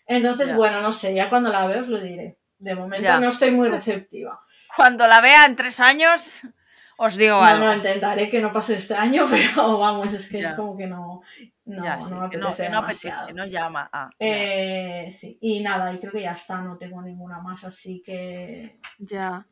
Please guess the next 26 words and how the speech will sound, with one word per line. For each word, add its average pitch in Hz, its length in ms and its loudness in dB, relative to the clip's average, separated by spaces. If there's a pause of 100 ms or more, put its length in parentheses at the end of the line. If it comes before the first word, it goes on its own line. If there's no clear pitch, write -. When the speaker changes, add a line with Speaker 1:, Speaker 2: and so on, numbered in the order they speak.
Speaker 1:
que 196 200 -12
diga 185 720 -8
que 190 80 -14
va 180 120 -12
a 180 40 -16
salir 180 520 -14
próximamente, 190 1080 -12 (300)
Speaker 2:
Mm, 226 320 -12
Speaker 1:
no 196 160 -14
lo 214 40 -6
Speaker 2:
no. 208 220 -2
Speaker 1:
sé. - 140 -16 (400)
Ahora 196 220 -12
Speaker 2:
Y 196 60 -6
Speaker 1:
mismo - 20 -4
Speaker 2:
ahora 202 140 0
Speaker 1:
no 226 80 4
Speaker 2:
las 220 120 -2
que 185 80 -4
nos 180 100 -4
Speaker 1:
caigo, 180 100 -4
¿eh? 180 40 -8 (120)
Speaker 2:
gustaría 185 340 -8
ver. 165 260 -8 (200)
Speaker 1:
Y 220 80 0
ahora 311 440 6